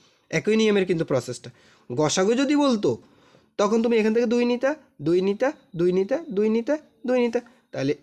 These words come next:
এই জায়গাতে তুমি দুই একটা লিখতা। আবার তুমি চিন্তা করতা, এখানেও দুই আছে, এখানেও দুই আছে, আর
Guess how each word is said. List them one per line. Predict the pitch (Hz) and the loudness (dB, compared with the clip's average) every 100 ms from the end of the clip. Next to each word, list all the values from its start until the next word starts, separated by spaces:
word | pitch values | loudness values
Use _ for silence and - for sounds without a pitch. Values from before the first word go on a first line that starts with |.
| _ | _
এই | 202 233 | 0 0
জায়গাতে | 214 208 196 196 220 | 0 0 0 -4 -4
তুমি | 214 208 | -2 -2
দুই | 151 175 165 | 0 0 2
একটা | 135 - | 0 -4
লিখতা। | 113 123 - - _ _ _ _ _ _ - _ - | -10 -12 -16 -20 _ _ _ _ _ _ -20 _ -2
আবার | 131 160 233 | 0 0 0
তুমি | 285 269 | 0 -2
চিন্তা | 277 262 247 | -2 -2 0
করতা, | 262 254 147 185 285 _ _ _ _ _ _ _ _ _ | 0 -2 0 0 -2 _ _ _ _ _ _ _ _ _
এখানেও | 165 214 226 233 | -4 0 0 0
দুই | 240 240 | 0 0
আছে, | 240 - 269 294 _ _ - | -2 -2 -4 -4 _ _ -10
এখানেও | 139 175 180 | -4 0 0
দুই | 190 208 | 0 0
আছে, | 226 - 285 302 _ _ _ _ _ - | 0 -2 -8 -8 _ _ _ _ _ -2
আর | 180 | -2